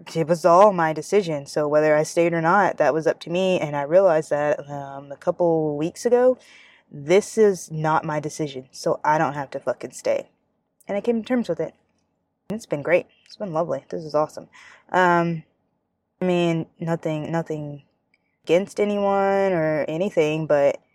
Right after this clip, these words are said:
there's things that I just wanted to leave in that area to stay in that area. Clean slate. Moving on. But so far it's been great. I love, love being a pre-ta-, pre-K,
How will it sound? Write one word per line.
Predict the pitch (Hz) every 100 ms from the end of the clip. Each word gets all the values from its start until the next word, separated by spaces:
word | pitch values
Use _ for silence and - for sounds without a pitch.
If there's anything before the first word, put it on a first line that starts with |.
| _ _ _ _ _ _ _
there's | 180 170
things | 165 180 170
that | -
I | - 160
just | 165 180 -
wanted | 160 160 175
to | - 170
leave | 147 156 175 180 185 175
in | 160 160
that | 170 170
area | 151 160 180 190 190 - _ _
to | - 160
stay | - - 165 143 -
in | 147 139
that | 135 139 -
area. | 147 135 98 - - - - - _ _
Clean | - 202
slate. | 160 165 165 151 - - - - _ _
Moving | 156 165 165
on. | 156 139 135 139 _ _ _ _ _ _ _ _ _ _ _ _ _ - _
But | - -
so | 277
far | 269 277
it's | -
been | 294
great. | 202 220 - _ _ _ _ -
I | 170
love, | 156 180 196 - -
love | 160 170
being | 202 156
a |
pre-ta-, | - 85 - - _ -
pre-K, | - 156 - 117 90 -